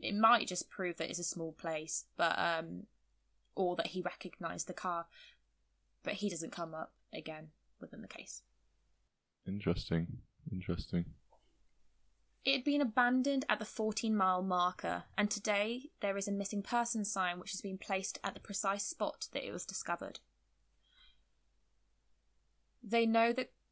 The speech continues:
Speaker 1: Crystal had not been driving this vehicle, even though her phone and purse were left in the car, as well as the keys left in the ignition.
Speaker 2: How can they know that?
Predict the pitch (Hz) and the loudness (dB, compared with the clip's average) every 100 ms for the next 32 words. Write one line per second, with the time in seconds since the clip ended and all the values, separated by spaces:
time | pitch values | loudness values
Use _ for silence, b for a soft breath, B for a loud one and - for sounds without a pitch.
0 | _ - 247 - - 190 202 - 190 208 | _ -4 2 2 2 -2 -4 -4 -2 0
1 | 202 - - 196 190 180 190 180 165 - | 0 -2 -4 -4 -2 -2 -2 -6 -8 -6
2 | 180 175 175 175 226 269 _ _ - - | -4 -4 -4 -4 -4 -6 _ _ -18 -18
3 | _ _ _ - 269 311 294 226 247 262 | _ _ _ -2 -2 0 4 6 4 2
4 | 220 214 - 196 226 269 294 214 214 - | 0 -2 0 2 2 0 0 0 0 2
5 | 214 247 - 214 208 - 190 - 180 185 | 2 2 0 0 -2 -4 -6 -4 -2 2
6 | 226 214 202 208 208 208 - 214 226 226 | 2 2 0 0 0 -6 -6 -2 2 2
7 | 202 - 202 196 190 185 190 - - 180 | 0 -4 -4 -4 -4 -8 -6 -8 -8 -10
8 | _ _ _ _ _ _ _ _ _ _ | _ _ _ _ _ _ _ _ _ _
9 | _ - 127 135 156 156 135 160 113 - | _ -2 4 6 8 10 12 12 12 10